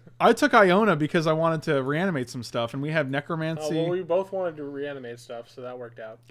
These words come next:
Speaker 2: When did you take this?
Speaker 1: Uh, I, that was the, that was the one that tabled, 'cause I took Recurring Nightmare, um, and Channel was also in the pack, so I figured if you were green, I wanted to take Channel, but
Speaker 2: Oh, we got, we got Makeshift Mannequin, Necromancy, and,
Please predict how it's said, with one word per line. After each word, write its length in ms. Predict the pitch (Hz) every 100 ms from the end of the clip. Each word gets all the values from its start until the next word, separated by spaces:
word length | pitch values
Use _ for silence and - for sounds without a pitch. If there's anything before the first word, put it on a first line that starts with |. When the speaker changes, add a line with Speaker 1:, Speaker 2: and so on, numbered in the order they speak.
| _
Speaker 2:
When 120 | 175 233
did 140 | 262
you 60 | 202
take 240 | 202 160
this? 580 | 190 202 110 - - - _ _ _
Speaker 1:
Uh, 280 | - 147 156 -
I, 100 | 156
that 180 | 170 190
was 120 | 202
the, 100 | 208 175 -
that 140 | 156 185
was 100 | 185
the 80 |
one 160 | 185 180
that 160 | 143 -
tabled, 400 | 147 135 113 107 _ _
'cause 120 | - 147
I 60 |
took 200 | 143 180
Recurring 320 | 151 175 165
Nightmare, 440 | 139 131 156 185 208 - - - - - -
um, 340 | 131 131 127 123
and 160 | 131
Channel 300 | 131 151 151
was 80 | 147
also 240 | 147 147 147
in 60 |
the 60 | 131
pack, 280 | 135 139 -
so 100 | 139
I 40 |
figured 220 | 127 160 151
if 80 |
you 80 | 165
were 80 | 135
green, 280 | 120 131 131
I 60 |
wanted 240 | 120 120 113
to 80 | 117
take 140 | 113
Channel, 320 | - 117 113
but 80 | 339
Speaker 2:
Oh, 540 | 339 339 339 330 320 302
we 100 | 294
got, 220 | 277 -
we 100 | 208
got 140 | 214
Makeshift 420 | 196 233 - 277
Mannequin, 460 | 226 202 202 214 196
Necromancy, 880 | 180 185 208 190 196 190 208 196 -
and, 600 | 165 160 180 190 190 196